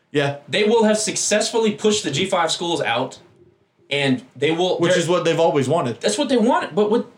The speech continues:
Speaker 2: you're monopolizing the sport at that point.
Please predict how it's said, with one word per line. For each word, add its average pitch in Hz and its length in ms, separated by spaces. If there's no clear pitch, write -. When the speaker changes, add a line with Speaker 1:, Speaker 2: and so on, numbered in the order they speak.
Speaker 2:
you're 214 180
monopolizing 180 800
the 127 80
sport 151 300
at 117 80
that 98 240
point. - 260